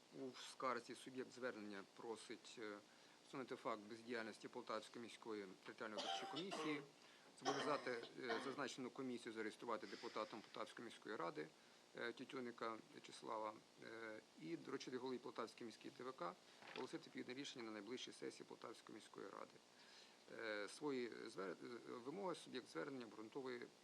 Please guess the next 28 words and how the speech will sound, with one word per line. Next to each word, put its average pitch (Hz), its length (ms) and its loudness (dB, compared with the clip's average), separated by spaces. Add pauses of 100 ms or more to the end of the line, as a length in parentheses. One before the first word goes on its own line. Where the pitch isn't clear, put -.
(100)
е, 62 400 -6 (420)
бездіяльності 139 560 2
Полтавської 113 500 -2
міської 107 320 -4
Т - 140 -8
В 55 140 -8
К, - 240 -8
е, 202 1080 2
відповідними 117 560 -2 (480)
обставинами. 90 560 2 (800)
Проте 139 260 4
перед 156 240 6
тим, 147 120 6
як 135 120 4
розглядати 131 320 4
скаргу 113 500 2
по - 120 -8
суті, 160 520 0 (140)
е, 104 360 4
Ц - 160 -6
В 123 100 0
К 117 160 0
зобов'язана, 107 760 0 (320)
е, 107 60 -6
з'ясувати, 104 560 0
чи 117 120 -4
належний 104 320 -2
строк - 340 -2